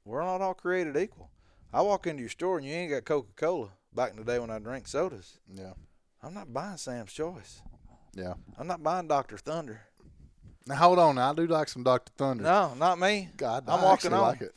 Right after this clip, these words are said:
Speaker 2: <laughs>
Speaker 1: It's like, it's, it's kinda like buying underwear.
Speaker 2: <laughs> Oh, God.
Speaker 1: I don't buy no cheap underwear.
Speaker 2: Really?
Speaker 1: No.
Speaker 2: <laughs>
Speaker 1: You go stand on concrete all day, you need some good underwear.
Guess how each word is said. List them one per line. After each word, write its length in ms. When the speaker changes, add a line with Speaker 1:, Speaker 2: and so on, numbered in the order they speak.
Speaker 2:
<laughs> 140
Speaker 1:
It's 140
like, 220
it's, 220
it's 140
kinda 180
like 200
buying 240
underwear. 560
Speaker 2:
<laughs> 60
Oh, 340
God. 300
Speaker 1:
I 100
don't 240
buy 180
no 160
cheap 300
underwear. 600
Speaker 2:
Really? 640
Speaker 1:
No. 480
Speaker 2:
<laughs> 40
Speaker 1:
You 100
go 140
stand 320
on 100
concrete 480
all 160
day, 200
you 180
need 200
some 180
good 180
underwear. 540